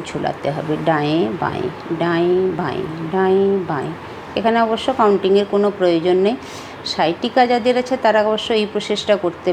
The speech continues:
পারো, আমি করি, আমার সাইটিকার প্রবলেম আছে। এই দেখো, কিন্তু এতে কোমর গর্দন একদম সোজা রেখে বসতে হবে, পিঠ কোমর সোজা করে বসে ডাঁয়ে বাঁয়ে, ডাঁয়ে বাঁয়ে, ছোটো বাচ্চাকে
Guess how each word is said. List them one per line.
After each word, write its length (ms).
পারো, 160
আমি 160
করি, 200
আমার 320
সাইটিকার 480
প্রবলেম 400
আছে। 240
এই 120
দেখো, 260
কিন্তু 180
এতে 160
কোমর 340
গর্দন 380
একদম 240
সোজা 300
রেখে 320
বসতে 340
হবে, 260
পিঠ 260
কোমর 260
সোজা 580
করে 240
বসে 300
ডাঁয়ে 320
বাঁয়ে, 340
ডাঁয়ে 380
বাঁয়ে, 320
ছোটো 200
বাচ্চাকে 420